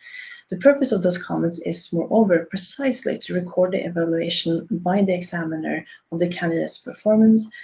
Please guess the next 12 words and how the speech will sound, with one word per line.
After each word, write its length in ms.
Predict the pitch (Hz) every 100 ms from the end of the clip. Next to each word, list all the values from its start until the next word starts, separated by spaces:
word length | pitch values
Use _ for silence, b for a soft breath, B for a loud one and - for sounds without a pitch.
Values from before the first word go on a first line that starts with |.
| B
and 140 | 233 214
those 200 | 196 -
comments 380 | - 165 170
are 140 | - 175
liable 500 | 160 151 156 156 165
to 120 | -
have 240 | - 151 147
an 100 | 160
effect 480 | 175 - - - -
on 140 | 151 151
the 80 |
candidate, 560 | 151 202 185 175 170 170